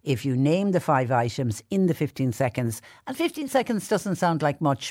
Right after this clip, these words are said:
but every single one of our callers so far this week, I think, have done it in about five <laughs> seconds. They've all been really, really quick, uh, at it. So if you want to take part, get dialing now, uh, oh eight one eight, one oh three, one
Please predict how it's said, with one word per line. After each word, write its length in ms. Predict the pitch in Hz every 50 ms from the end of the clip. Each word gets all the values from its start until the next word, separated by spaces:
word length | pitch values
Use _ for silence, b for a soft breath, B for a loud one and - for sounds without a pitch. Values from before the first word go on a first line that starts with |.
| -
but 140 | - 160 151
every 240 | - 220 196 202 190
single 240 | - 180 165 165 165
one 160 | 165 170 170
of 80 | 151 151
our 100 | 143 -
callers 460 | - 156 143 139 139 131 113 - - B B B
so 180 | B - - 233
far 200 | - - 143 123
this 200 | 120 131 120 -
week, 160 | 143 151 -
I 60 | -
think, 200 | 196 - 254 233
have 120 | - 220 -
done 160 | 269 247 240
it 120 | 247 233
in 120 | 262 247 254
about 220 | 240 262 254 -
five 560 | - - - 269 262 254 233 196 147 - - -
<laughs> 20 |
seconds. 560 | - - - 135 - - - 117 117 - - - -
They've 160 | - 214 - -
all 160 | - 214 185
been 240 | 180 170 151 147 143 B B B B B B
really, 480 | B 185 190 214 208 196 190 185 170 - -
really 340 | 156 160 160 156 147 151 143
quick, 460 | - - - 170 - - - - - -
uh, 140 | 147 139 131 - -
at 240 | 156 127 135 - 139
it. 160 | 123 - - B B B B B
So 120 | - 180
if 60 | 147 147
you 100 | 175 175
want 160 | 180 185 -
to 60 | -
take 200 | - 165 156 -
part, 380 | - 156 143 139 135 - - -
get 160 | - 170 139
dialing 360 | - 170 147 147 143 139 139
now, 240 | 139 139 135 135 131 B B B B B B B
uh, 160 | 147 139 139 - -
oh 180 | 180 175 - -
eight 220 | 175 160 143 -
one 360 | 160 151 151 160 147 147 156 - -
eight, 280 | 139 127 127 131 - - -
one 280 | - 156 147 165 170 180
oh 100 | 160 143
three, 360 | 135 - - - 131 127 131 120 -
one 360 | 170 151 156 156 151 151 147